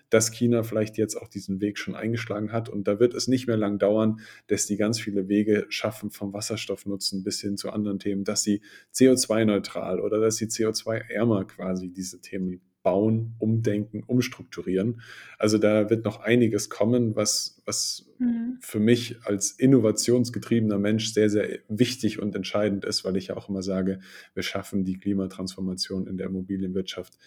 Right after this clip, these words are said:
Speaker 1: gar nicht mal nur durch Verbote. Es gibt sicherlich an der einen oder anderen Stelle, die irgendwo mit Verboten oder wie auch immer kommen werden. Davon bin ich aber kein Fan, sondern einfach, wir schaffen es nur, wenn wir wirklich bahnbrechende Innovationen schaffen,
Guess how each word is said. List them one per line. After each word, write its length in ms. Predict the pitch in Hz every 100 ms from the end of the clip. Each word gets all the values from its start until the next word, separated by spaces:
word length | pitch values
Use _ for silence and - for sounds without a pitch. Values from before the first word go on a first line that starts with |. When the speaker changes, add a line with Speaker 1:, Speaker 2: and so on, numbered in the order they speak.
| - - -
Speaker 1:
gar 180 | 98
nicht 200 | 101 98
mal 240 | 98 95 95
nur 280 | 107 113 107
durch 180 | 98
Verbote. 760 | - 90 113 151 147 147 151 -
Es 140 | - -
gibt 180 | 101
sicherlich 420 | - 113 104 101 110
an 80 |
der 120 | 101 92
einen 160 | 110
oder 160 | 104 101
anderen 200 | 104 101
Stelle, 280 | - 101 98
die 180 | 95
irgendwo 520 | 110 110 101 101 101 - - - -
mit 140 | - 104
Verboten 580 | 104 101 123 131 123 113
oder 180 | 107
wie 100 | 107
auch 100 | 110
immer 160 | 113 104
kommen 440 | - 131 139 123
werden. 340 | 120 120 123 117
Davon 260 | 104 107
bin 100 | 104
ich 80 | 104
aber 140 | 101 104
kein 240 | - 107
Fan, 340 | - 107 110
sondern 240 | 107 101 -
einfach, 340 | 107 - 110 - - _
wir 100 | -
schaffen 380 | - 120 117 117
es 140 | 110 117
nur, 240 | 120 113
wenn 160 | 101 98
wir 180 | 95
wirklich 420 | 104 117 113 110 - _ _ _ _ _ _
bahnbrechende 680 | - 120 135 - 107 113 104
Innovationen 600 | 104 101 95 - 101 95
schaffen, 400 | 92 - - -